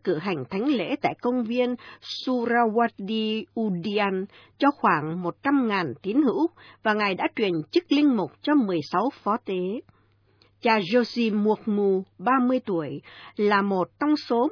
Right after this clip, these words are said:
mười sáu tân linh mục ấy. Cha là người đầu tiên trong làng của cha trở thành linh mục. Chính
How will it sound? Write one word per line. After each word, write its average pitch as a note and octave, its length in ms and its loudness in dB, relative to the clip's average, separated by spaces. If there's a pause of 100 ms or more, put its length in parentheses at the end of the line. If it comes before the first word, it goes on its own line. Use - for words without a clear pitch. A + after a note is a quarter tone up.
(120)
mười E3+ 160 -2
sáu F#3 280 -2 (100)
tân C#4 140 2
linh C4+ 260 2
mục G#3 180 -2
ấy. F3 420 -6 (640)
Cha E4 140 6
là C#4 160 4
người G3+ 440 2
đầu F#3 280 0
tiên D#4 200 6
trong D#4 220 2
làng F#3 220 -2
của C#3 240 -8
cha C4 280 -2
trở C3+ 180 -4
thành E3 240 -4
linh B3 280 0
mục. F3 160 -2 (840)
Chính B3+ 220 6